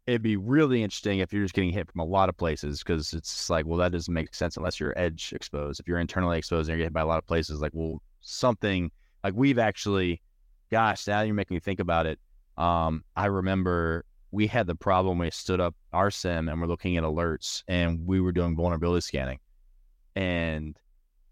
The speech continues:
we ran into this problem where it was like, well, gosh, we know once we learn all this, 'cause we saw all this bad activity, we're like, people are trying to exploit things. And we're like, "What is this?" And we finally figure out, "Oh, that's our vulnerability scanner." Well, that's cool. And then we're like, "Well, we should whitelist that." And then the question was like, "Well,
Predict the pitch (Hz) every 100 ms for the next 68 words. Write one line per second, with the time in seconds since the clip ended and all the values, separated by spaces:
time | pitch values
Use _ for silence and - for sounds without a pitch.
0 | - 101 98 104 113 107 101 92 - 113
1 | 117 110 98 92 90 90 87 82 - 85
2 | 104 123 95 - - _ _ _ _ -
3 | 95 110 107 107 120 110 101 98 98 101
4 | 107 98 104 101 92 92 - 98 107 147
5 | 135 110 92 104 98 85 - 95 87 85
6 | 85 104 _ _ - 147 175 127 - 147
7 | 135 - 160 214 160 127 90 - 104 104
8 | 98 90 _ - 131 151 190 185 113 92
9 | 82 - 101 98 - 104 98 104 95 90
10 | 117 113 113 113 101 101 95 95 - 76
11 | 67 65 _ _ _ - _ - 127 -
12 | - 87 87 - 110 117 117 110 104 113
13 | 113 107 113 110 107 120 98 - 85 78
14 | 92 104 101 - 104 - 95 92 - 98